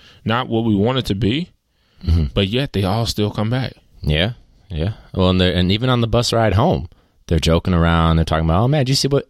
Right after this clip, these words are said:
Speaker 2: what he did over there? Like, that was a great play." Like
Speaker 1: Right. So it's li-, like I said, we, we unfortunately going through a rough patch, but it's the first year. You know, we expected that. We knew it was gonna be tough.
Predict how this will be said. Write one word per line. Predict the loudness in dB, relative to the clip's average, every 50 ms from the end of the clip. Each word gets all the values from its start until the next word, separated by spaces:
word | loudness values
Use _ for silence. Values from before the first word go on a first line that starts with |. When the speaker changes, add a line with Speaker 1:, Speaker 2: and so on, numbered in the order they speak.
| -8
Speaker 2:
what | -4 -2 -2 0
he | 0 -2
did | -2 0 0
over | 0 0 2 0
there? | 0 0 2
Like, | 0 0
that | 0 0
was | -2 -2
a | -2
great | -2 -2 -2 -2
play." | -2 -2 -2 0 0 0
Like | 2 2 2
Speaker 1:
Right. | 2 2 0 0 0
So | 0 0 2 2 4 4
it's | 2 2 0 0
li-, | -2 -2 -2 -2
like | -2 -2 -2
I | -2
said, | -2 0 0 0
we, | 2 2 0 0
we | 0 0 0 0
unfortunately | 0 0 -2 -2 -4 -4 -4 -4 -6 -4 -2
going | -4 -2
through | -2 -2 -2
a | 0
rough | 0 0 -2 0
patch, | 0 0 0 0 -2 -2 -2
but | -2
it's | -2 -2
the | -2 -4
first | -2 0 0 0 0 0
year. | 0 0 0 -2 -2 -2
You | -2 -2 0
know, | 0 2
we | 2 2 2 0
expected | 0 0 0 0 -2 -2 -2 -6 -4 -2
that. | -2 -2 -2 -2
We | -4 -2
knew | 0 0 0
it | 0
was | 0 0
gonna | -2 -2 -2
be | 0 -2 -2
tough. | -2 -2 -2 0 0 -2 -4 -6